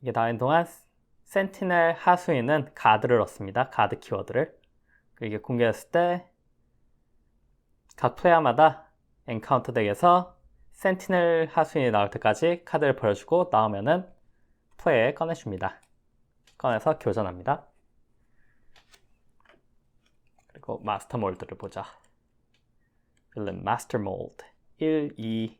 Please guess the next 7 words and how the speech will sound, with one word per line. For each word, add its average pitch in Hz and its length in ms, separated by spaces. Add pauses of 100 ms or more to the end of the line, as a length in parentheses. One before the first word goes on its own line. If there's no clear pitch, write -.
(120)
에이치피는 110 400
십이, 113 480 (600)
스타월트와 160 920 (100)
터프니스를 139 560
갖고 - 180
있고요. 135 280
스타월트는 160 720